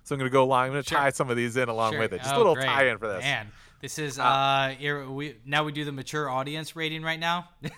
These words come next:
Speaker 1: Yeah,
Speaker 2: is
Speaker 1: right,
Speaker 2: the
Speaker 1: right,
Speaker 2: R
Speaker 1: right,
Speaker 2: rating.
Speaker 1: right. Actually, you know what? They're not too bad. Um, so season number, or excuse me, season number three. My number three. Um, I am gonna go. I think that most people will know this more than the White Queen. I'm going with Ant-Man.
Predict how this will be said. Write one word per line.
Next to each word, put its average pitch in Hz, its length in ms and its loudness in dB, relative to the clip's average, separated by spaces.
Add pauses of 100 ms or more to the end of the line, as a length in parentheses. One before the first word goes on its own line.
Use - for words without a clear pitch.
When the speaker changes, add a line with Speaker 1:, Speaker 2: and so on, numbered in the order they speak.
(120)
Speaker 1:
Yeah, 147 240 4
Speaker 2:
is 165 80 0
Speaker 1:
right, 165 100 8 (100)
Speaker 2:
the 151 60 8
Speaker 1:
right, 127 140 10
Speaker 2:
R 110 60 4
Speaker 1:
right, 127 140 2
Speaker 2:
rating. 180 140 6
Speaker 1:
right. 123 220 6
Actually, 247 320 2
you 220 60 -2
know 214 100 -2
what? 233 220 -2
They're 190 100 -6
not 185 240 -8
too 185 160 -10
bad. 104 320 -8 (460)
Um, 120 680 4
so 135 560 6
season 175 540 -4
number, 156 380 -2
or 120 260 4
excuse 107 320 -12
me, 85 80 -12
season 85 260 -14
number 82 180 -12
three. 95 240 -10
My 127 200 2
number 123 280 -2
three. 101 380 -6 (420)
Um, 104 420 2 (180)
I 131 220 6
am 156 180 2
gonna 135 240 -2
go. 117 720 0 (100)
I - 60 -12
think 135 160 -4
that 104 80 -4
most 120 300 0
people 117 240 -4
will 107 80 -4
know 101 300 -2
this 104 220 -2
more 104 180 -6
than 98 160 -6
the 92 100 -4
White 107 220 0
Queen. 95 380 -12 (340)
I'm 135 120 -8
going 277 240 -2
with 160 160 0 (120)
Ant-Man. 120 560 -12